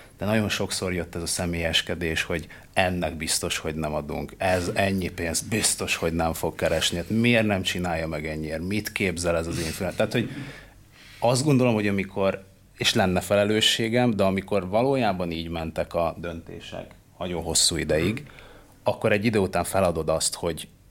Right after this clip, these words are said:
Speaker 1: próbál-, próbálsz edukálni, és próbálod ugyanúgy, ahogy egy részvényportfóliónál egy diversifikált irányt pró-, ha megteheted, mert van
Speaker 2: Mhm.
Speaker 1: aki, van akkora, ö, tőkéd,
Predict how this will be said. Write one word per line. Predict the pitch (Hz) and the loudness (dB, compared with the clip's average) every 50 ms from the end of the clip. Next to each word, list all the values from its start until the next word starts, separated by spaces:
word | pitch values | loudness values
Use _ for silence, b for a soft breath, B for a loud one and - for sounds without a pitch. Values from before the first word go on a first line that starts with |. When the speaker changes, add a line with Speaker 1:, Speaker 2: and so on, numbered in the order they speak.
| - - | -14 -2
Speaker 1:
próbál-, | - 104 92 90 90 85 85 90 - - | 0 2 2 4 2 2 2 0 -2 -4
próbálsz | - 110 107 104 104 101 92 - - | -2 -2 0 2 2 0 0 0 -2
edukálni, | 98 92 98 95 - 104 98 98 101 | -4 -4 -4 -4 -2 -2 0 0 0
és | 95 - | -2 -4
próbálod | - - 110 113 107 101 104 98 95 92 | -4 0 0 0 2 4 2 2 2 0
ugyanúgy, | 107 110 104 101 92 92 92 92 85 87 | -2 -2 0 0 0 0 -2 -2 -2 -2
ahogy | 85 85 82 85 | -2 -2 -2 -4
egy | 90 85 | -4 -2
részvényportfóliónál | 90 95 98 - - - 92 85 - - 92 85 - - - 90 85 78 85 80 80 82 82 85 87 | -2 -2 -2 -2 -4 -4 -6 -6 -6 -4 -4 -4 -4 -6 -6 -6 -4 -2 -2 -2 -2 0 0 0 0
egy | 87 85 | 0 0
diversifikált | 85 95 92 85 76 73 73 - - - 80 78 - 82 80 78 - | 0 0 2 2 2 2 0 -4 -6 -8 -10 -6 -4 -4 -4 -2 -4
irányt | 85 82 76 76 78 | -4 -2 -2 -4 -4
pró-, | - - | -6 -4
ha | 78 - | 0 2
megteheted, | 98 87 82 - - 80 73 76 76 - 85 82 | 2 2 0 -2 -4 -2 -2 -2 -2 -2 -4 -2
mert | 85 82 82 | -2 -2 0
van | 87 87 85 | 0 0 0
Speaker 2:
Mhm. | 85 | 0
Speaker 1:
aki, | 82 - - - - - | -2 -4 -4 -8 -6 -4
van | 95 95 92 92 | -2 -2 0 0
akkora, | 82 82 - - 92 85 82 82 B B B B B B B B B B | -2 -4 -4 -4 -2 -2 -2 -2 B B B B B B B B B B
ö, | - 87 85 82 82 | -10 -8 -8 -8 -6
tőkéd, | - - 92 87 - - 90 92 98 101 98 | -4 -2 -2 -2 -2 -2 -2 0 0 -2 -2